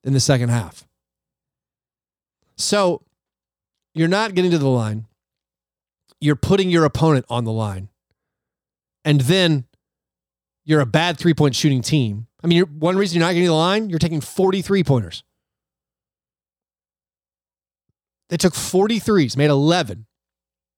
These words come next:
scored ninety-six points. And some of it, again, it's not surprising that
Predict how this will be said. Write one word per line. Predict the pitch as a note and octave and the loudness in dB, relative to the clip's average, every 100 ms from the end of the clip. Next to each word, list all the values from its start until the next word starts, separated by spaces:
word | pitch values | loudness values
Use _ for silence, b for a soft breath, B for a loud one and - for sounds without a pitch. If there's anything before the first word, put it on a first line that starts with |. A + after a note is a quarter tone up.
| _ _ _ _ _ | _ _ _ _ _
scored | - - F#3+ | -12 -4 -2
ninety-six | D#3 D#3+ F#3+ F3+ G#3 - | 0 2 2 0 -4 -4
points. | - G3+ A#2+ - - _ _ _ _ _ _ _ _ _ _ _ _ _ _ _ _ - | -2 0 -2 -8 -12 _ _ _ _ _ _ _ _ _ _ _ _ _ _ _ _ -4
And | G3+ G#3 | 0 0
some | - C#4 F4+ | 0 0 2
of | C4+ | 2
it, | A#3 | 0
again, | F#3 A#3 A#3+ D3+ C3 _ _ _ _ b b b - | 0 2 2 0 -4 _ _ _ _ b b b -8
it's | F#3 - | -6 0
not | G3+ B3+ F#3+ | 0 0 -2
surprising | G#3 - F3+ F#3+ F#3+ C3 A#2+ G2 A2 _ _ _ _ _ _ _ C#3 | -4 0 2 4 2 0 -4 -6 -14 _ _ _ _ _ _ _ -2
that | C#3 D3+ D3 | 0 2 -2